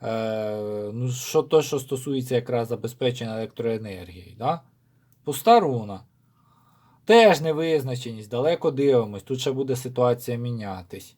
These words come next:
І дай то Бог, щоб в кращий бік. Е, ось.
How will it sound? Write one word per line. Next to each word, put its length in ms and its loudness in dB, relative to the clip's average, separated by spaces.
І 80 -4
дай 260 4
то 120 2
Бог, 340 0
щоб 180 -8
в 80 -20
кращий 540 -2
бік. 480 -16
Е, 680 4
ось. 640 0